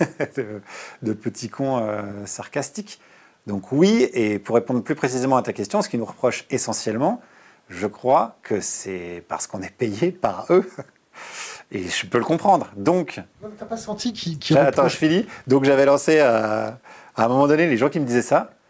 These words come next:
Speaker 1: je leur disais, « Je comprends, je suis d'accord avec vous, je vous rembourse. Envoie-moi une enveloppe timbrée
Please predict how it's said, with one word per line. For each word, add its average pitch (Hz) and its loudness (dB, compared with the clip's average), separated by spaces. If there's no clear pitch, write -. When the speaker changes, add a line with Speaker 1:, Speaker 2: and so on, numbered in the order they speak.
Speaker 1:
je - -8
leur 107 2
disais, « 107 0
Je 98 -6
comprends, 139 0
je - -16
suis - -12
d'accord 143 2
avec 123 2
vous, 117 -4
je 98 -4
vous 101 -2
rembourse. 113 0
Envoie-moi 135 4
une 110 -2
enveloppe 123 2
timbrée 120 0